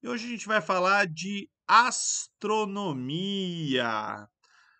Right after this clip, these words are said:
Astronomia, que também é uma piada, né?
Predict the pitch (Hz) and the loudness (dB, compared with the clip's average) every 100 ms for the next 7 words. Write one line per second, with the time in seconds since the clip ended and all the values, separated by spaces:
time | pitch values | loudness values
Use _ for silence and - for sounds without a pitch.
0 | _ - 320 302 - - - - 190 175 | _ -4 -2 -2 -4 -8 -10 -10 -8 -6
1 | 185 233 220 190 196 220 302 339 _ _ | -6 -8 -8 -4 0 0 0 -4 _ _
2 | _ _ _ _ _ _ _ _ _ _ | _ _ _ _ _ _ _ _ _ _
3 | - 220 - 190 233 233 247 262 - 277 | -14 -6 -2 0 2 2 0 -4 -4 0
4 | 190 175 196 139 120 120 156 180 | 6 8 6 2 -4 -6 -2 -2